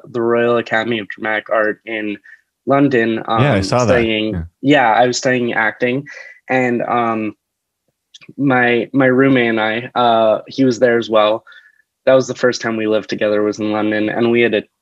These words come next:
Speaker 1: professor there who, um, <laughs> one, he was our, our singing professor. We were doing, like, we were singing for one of the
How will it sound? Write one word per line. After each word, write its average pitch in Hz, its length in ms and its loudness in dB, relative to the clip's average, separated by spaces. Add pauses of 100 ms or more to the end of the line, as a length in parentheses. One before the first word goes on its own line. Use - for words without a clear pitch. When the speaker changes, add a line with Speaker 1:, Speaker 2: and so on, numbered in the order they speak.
(100)
Speaker 1:
professor 127 560 2
there 110 360 4 (400)
who, 120 500 4
um, 104 640 0
<laughs> - 600 -4
one, 127 340 0
he 135 140 -2
was 123 180 0
our, 107 320 2
our 113 120 2
singing 135 680 0
professor. 147 640 0
We 123 120 2
were 110 100 0
doing, 120 300 0
like, 101 220 0 (100)
we 123 140 -2
were 107 100 0
singing 131 440 0
for 117 160 -4
one 113 260 -4
of 104 100 -14
the 107 400 2